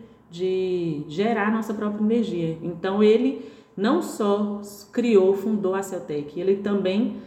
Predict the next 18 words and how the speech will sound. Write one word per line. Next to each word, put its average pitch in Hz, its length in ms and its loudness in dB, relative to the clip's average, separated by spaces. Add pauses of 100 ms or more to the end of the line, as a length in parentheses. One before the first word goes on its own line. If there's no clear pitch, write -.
(180)
assegurou 226 720 4
de 285 140 -4
que - 160 -4
o 262 80 -4
cliente, 247 440 0
ele 240 160 -2
tem 269 300 0
esse 269 240 -2
direito 202 460 0
adquirido, 214 500 -4
então 233 220 -2
ele 226 320 -2
ajudou, 202 600 2
participou 208 600 0
de 208 140 -2
todas 262 380 -4
as 190 180 -6
normas 180 580 -6